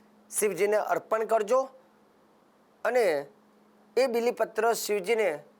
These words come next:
અર્પણ કરીને તમારા મનના રથ, મનોરથ, મનની ઈચ્છાઓ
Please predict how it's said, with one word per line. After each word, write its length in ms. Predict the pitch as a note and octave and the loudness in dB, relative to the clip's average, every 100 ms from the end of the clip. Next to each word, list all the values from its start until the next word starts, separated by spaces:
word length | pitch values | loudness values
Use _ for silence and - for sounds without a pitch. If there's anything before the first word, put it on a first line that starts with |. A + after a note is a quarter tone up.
| _ _ - | _ _ -4
અર્પણ 360 | F3 F3+ A#3 | -2 0 -2
કરીને 340 | G#3+ G3+ G#3+ F#3 | 0 0 0 -2
તમારા 400 | - F3+ G3+ F#3+ | -2 -2 0 -2
મનના 420 | D3+ E3+ G3 G3 | -2 -4 -2 0
રથ, 380 | F3+ C#3 F#3+ - D3+ - | 0 0 -2 -4 -14 -10
મનોરથ, 480 | C#3+ G3 G#3+ F3+ F3+ - _ _ | -4 0 0 0 -2 -10 _ _
મનની 260 | D3+ F#3+ G#3 | -4 -2 0
ઈચ્છાઓ 440 | F#3 - F#3+ D3 | -2 -4 -4 -4